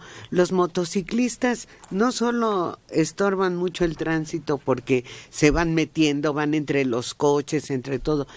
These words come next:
Se pasan el alto con una frescura, como si la ciudad fuera de ellos. Invaden los carriles que no,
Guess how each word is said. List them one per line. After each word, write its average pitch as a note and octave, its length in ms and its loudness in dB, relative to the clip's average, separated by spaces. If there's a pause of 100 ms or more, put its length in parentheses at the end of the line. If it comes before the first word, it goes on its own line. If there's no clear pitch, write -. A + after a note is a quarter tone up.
(260)
Se F#3 180 2
pasan A#3+ 440 2
el F#3 160 0
alto F#3 320 -2
con F#3+ 380 0
una B3+ 460 0
frescura, E3+ 920 -2 (1700)
como F3 280 4
si F3+ 160 -2
la E3+ 180 0
ciudad F3+ 380 0
fuera G3 400 0
de D#3 300 0
ellos. C3+ 340 -6 (1300)
Invaden G3+ 840 0
los D3+ 260 0
carriles F3 800 -2
que D#3+ 160 0
no, D#3+ 600 -2